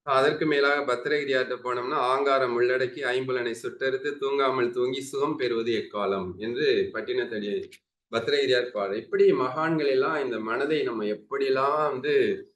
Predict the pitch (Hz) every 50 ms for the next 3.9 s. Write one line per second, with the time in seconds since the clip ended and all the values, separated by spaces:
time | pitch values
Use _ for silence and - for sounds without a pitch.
0 | _ _ _ _ - 107 110 120 131 131 135 143 135 123 117 117 117 113 117 110
1 | 104 107 120 135 139 123 107 - - 127 127 127 127 123 131 135 143 170 170 156
2 | 135 123 120 110 110 110 117 123 131 139 131 117 107 113 113 127 127 139 135 131
3 | 123 120 117 117 117 123 123 156 143 120 110 113 120 135 151 160 170